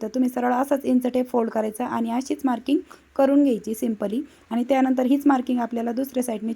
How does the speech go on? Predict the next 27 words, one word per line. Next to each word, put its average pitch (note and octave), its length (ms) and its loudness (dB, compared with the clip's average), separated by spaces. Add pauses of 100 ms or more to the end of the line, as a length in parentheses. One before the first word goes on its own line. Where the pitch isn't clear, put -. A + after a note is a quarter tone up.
छापून B3+ 280 2
घ्यायची B3 360 -2 (320)
आणि A#3+ 140 2
या A#3+ 80 2
पद्धतीने A#3+ 440 0
आपली A#3 340 -4
मधल्या A#3+ 380 -2
राऊंडची G#3+ 340 -4
आहे A3+ 140 -4
ती G3+ 140 -10
मार्किंग G#3 380 -2 (340)
करून C4+ 300 4
झालेली A3 320 0
आहे, G3+ 180 -6 (220)
जो A#3 60 -2
आपल्याला A3+ 340 -2
साडेनऊ A3 400 -4
इंचाचा A3 420 -8
हवा G#3 200 -8
आहे G3+ 160 -10
तो. F#3+ 200 -12 (480)
बघा, A#3+ 220 0
मी A3 120 -4
मोजून A3 320 -4
पण A#3+ 220 0
दाखवते B3 400 -4
तुम्हाला G3+ 340 -12